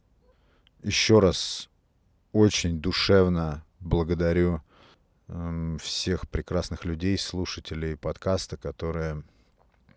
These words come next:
заметили отсутствие эпизодов, несмотря на то, что я, м, какое-то такое лёгкое предупрежденице, э, сделал, что возможен перерыв.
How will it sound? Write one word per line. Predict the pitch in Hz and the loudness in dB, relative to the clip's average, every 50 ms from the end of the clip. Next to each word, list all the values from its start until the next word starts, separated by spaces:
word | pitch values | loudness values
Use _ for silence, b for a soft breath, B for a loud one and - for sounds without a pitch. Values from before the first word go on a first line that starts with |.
| - - | -10 -6
заметили | 92 87 90 98 95 92 95 104 107 95 - - 90 80 78 73 67 64 - _ _ - | -4 -2 0 0 0 2 2 2 2 2 0 -2 -4 -4 -4 -6 -8 -10 -14 _ _ -16
отсутствие | 80 73 71 - - - 90 80 - - - 82 76 76 73 76 - _ b b b b b b b b b b _ - | -14 -14 -14 -12 -8 -8 -8 -8 -8 -10 -8 -8 -6 -6 -8 -8 -12 _ b b b b b b b b b b _ -16
эпизодов, | 76 - - 82 80 76 76 92 104 110 110 95 98 82 - - - - - - - - | -14 -12 -10 -10 -8 -6 -4 -2 0 0 0 0 0 -2 -2 -6 -14 -16 -18 -20 -16 -14
несмотря | - 73 - - 80 78 78 76 | -14 -12 -8 -6 -6 -6 -6 -6
на | 71 | -6
то, | - 80 | -6 -8
что | - - - 82 | -8 -8 -8 -6
я, | 80 76 - _ - _ _ _ _ _ _ - | -6 -6 -8 _ -20 _ _ _ _ _ _ -20
м, | - 101 - 82 82 82 85 | -20 -20 -18 -18 -18 -16 -14
какое-то | - - - - 82 76 80 82 85 80 | -14 -10 -8 -8 -8 -8 -8 -12 -12 -10
такое | - 85 - - 90 87 | -10 -10 -8 -6 -4 -2
лёгкое | 87 87 - - 82 - | -2 -2 -4 -6 -10 -6
предупрежденице, | - 85 85 78 85 80 - 90 85 82 85 95 90 87 80 71 - - 80 78 76 76 - B B B B B B B B B B B B B B - | -6 -6 -6 -6 -8 -6 -6 -6 -6 -4 -4 -4 -2 -2 -4 -6 -8 -8 -8 -8 -8 -10 -12 B B B B B B B B B B B B B B -16
э, | - - 76 78 78 76 78 76 67 _ _ _ _ _ _ _ _ _ - | -14 -12 -10 -10 -8 -8 -10 -10 -14 _ _ _ _ _ _ _ _ _ -12
сделал, | - 92 90 85 82 107 135 151 147 117 85 78 | -8 -8 -8 -4 0 2 4 6 6 4 2 0
что | - - - _ _ - 78 76 73 73 | -2 -6 -10 _ _ -8 -6 -6 -6 -4
возможен | 76 78 73 76 82 80 78 76 76 71 | -4 -6 -4 -4 -6 -6 -6 -6 -8 -10
перерыв. | - - 76 78 80 78 78 78 71 - - - - | -10 -8 -8 -6 -6 -6 -4 -6 -6 -8 -10 -16 -20